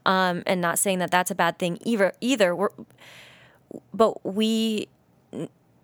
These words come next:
having a nuanced conversation is really what's necessary here. And when we start to, <laughs> when we start to get really, like,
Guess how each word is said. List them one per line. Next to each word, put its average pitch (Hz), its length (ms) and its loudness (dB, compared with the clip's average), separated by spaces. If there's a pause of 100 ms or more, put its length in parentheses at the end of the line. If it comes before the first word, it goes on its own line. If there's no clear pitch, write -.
(140)
having 294 380 4
a 285 40 4
nuanced 233 420 2
conversation 180 800 -2
is 170 260 -4
really 175 240 0
what's 165 240 -2
necessary 165 600 0
here. 165 400 -2 (180)
And 185 360 0 (960)
when 220 400 2
we 202 460 0 (140)
start - 360 2
to, 202 160 -2 (380)
<laughs> - 360 -8
when 269 160 4
we 277 100 4
start 285 260 2
to 262 100 0
get 226 160 4
really, 202 420 4
like, 185 340 0